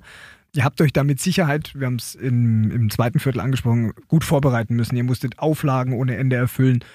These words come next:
Teilweise wurden wohl Wetten abgeschlossen, dass die Karlsheimer das vielleicht gar nicht packen würden, hast du erzählt. Was hattest du aber vielleicht damals auch tatsächlich total unterschätzt?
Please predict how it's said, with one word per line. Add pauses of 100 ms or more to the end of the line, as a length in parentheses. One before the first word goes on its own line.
(160)
Teilweise
wurden
wohl
Wetten
abgeschlossen,
dass
die
Karlsheimer
das
vielleicht
gar
nicht
packen
würden,
hast
du
erzählt. (460)
Was
hattest
du
aber
vielleicht (480)
damals
auch
tatsächlich (160)
total
unterschätzt?